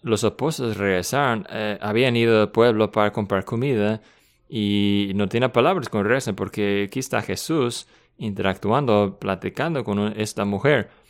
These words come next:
Esa mujer que, con quien no, no están acostumbrados a hablar con los samaritanos,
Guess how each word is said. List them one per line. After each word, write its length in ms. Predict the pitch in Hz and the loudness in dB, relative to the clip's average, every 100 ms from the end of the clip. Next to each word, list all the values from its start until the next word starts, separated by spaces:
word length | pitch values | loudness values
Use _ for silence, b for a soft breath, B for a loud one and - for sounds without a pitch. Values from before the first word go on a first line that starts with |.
| b b | b b
Esa 160 | 123 135 | -6 0
mujer 380 | 117 110 107 104 | 2 4 2 0
que, 320 | 110 104 104 | 0 0 0
con 160 | 110 98 | -6 -4
quien 360 | 107 98 95 - | -2 -2 -4 -12
no, 420 | 110 107 113 113 | -10 -6 -4 -4
no 80 | 110 | -4
están 200 | 113 131 | -4 -4
acostumbrados 520 | 127 107 101 110 123 | -2 -2 0 0 0
a 20 | 104 | 0
hablar 160 | 110 | 0
con 100 | 104 | -2
los 80 | 95 | -4
samaritanos, 580 | 98 92 123 139 113 | -4 -2 -2 -4 -6